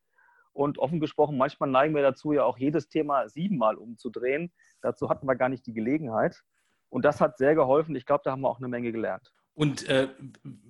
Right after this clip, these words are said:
Speaker 2: wie habt ihr jetzt mit dem Kundenansturm, äh, wie habt ihr den abgearbeitet?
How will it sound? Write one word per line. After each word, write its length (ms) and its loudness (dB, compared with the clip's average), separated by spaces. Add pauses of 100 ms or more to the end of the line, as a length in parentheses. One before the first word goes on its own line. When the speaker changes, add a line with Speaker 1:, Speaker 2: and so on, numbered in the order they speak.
(120)
Speaker 2:
wie 380 -6
habt 100 -2
ihr 60 0
jetzt 120 -4
mit 80 -6
dem 120 -4
Kundenansturm, 1040 -6 (120)
äh, 360 -6 (320)
wie 120 -10
habt 140 -10
ihr 60 -2
den 100 -6
abgearbeitet? 680 -6